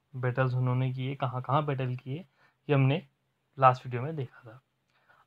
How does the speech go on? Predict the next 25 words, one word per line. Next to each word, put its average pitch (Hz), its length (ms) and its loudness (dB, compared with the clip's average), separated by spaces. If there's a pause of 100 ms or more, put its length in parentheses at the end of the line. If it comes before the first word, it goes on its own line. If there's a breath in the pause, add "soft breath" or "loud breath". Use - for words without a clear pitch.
(100)
अब 185 80 -4
हम 233 120 -4
थोड़ा 247 220 2
सा 247 120 0
एडमिनिस्ट्रेशन 180 640 4
के 240 100 -4
बारे 160 240 6
में 147 120 2
बात 127 200 4
करते - 280 -12
हैं, 120 160 -12 (960)
ठीक 185 120 -4
है। 175 60 6
आप 165 100 8
यहाँ 170 140 6
पर 180 100 -2
को 190 80 2
देख 202 180 0
सकते 165 280 -6
हैं, 214 80 -8 (1900)
यहाँ 139 120 6
पर 143 120 2
को 156 160 0
लिखा 147 240 0
है 165 220 2